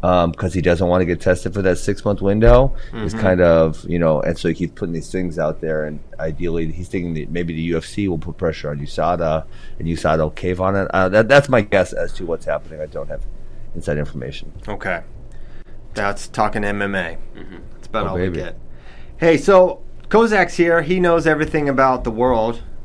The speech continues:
Speaker 2: of international wrestling, and maybe the world. I haven't tested him on his geopolitics, but I wanna talk about the World Championships. They are, like, three weeks away.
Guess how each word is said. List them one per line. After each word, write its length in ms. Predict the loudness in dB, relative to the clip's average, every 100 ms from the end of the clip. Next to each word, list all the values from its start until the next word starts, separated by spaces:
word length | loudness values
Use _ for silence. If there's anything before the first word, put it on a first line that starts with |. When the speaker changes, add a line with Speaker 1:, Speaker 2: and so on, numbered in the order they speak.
| -12 -10 -2
Speaker 2:
of 300 | -2 -2 -8 -2
international 540 | 2 4 4 2 -2
wrestling, 480 | 0 -2 -4 -8 -6 0
and 140 | 4
maybe 220 | 6 6
the 100 | 6
world. 460 | 6 6 6 2 -4 -8 -8 -8 -14 -16 -18 -8 2
I 80 | 2
haven't 160 | 4
tested 300 | 2 0 2
him 80 | 2
on 120 | 2
his 180 | 2 0
geopolitics, 720 | 2 0 0 -2 -2 -2 -6 2
but 120 | 4
I 20 |
wanna 160 | 6 4
talk 160 | 4
about 160 | 4 2
the 60 | 6
World 220 | 4 4
Championships. 540 | 0 0 0 -2 0
They 120 | 2
are, 80 | 4
like, 260 | 4 0 0
three 180 | 4 4
weeks 280 | 4 -2 -4
away. 420 | -2 -2 -4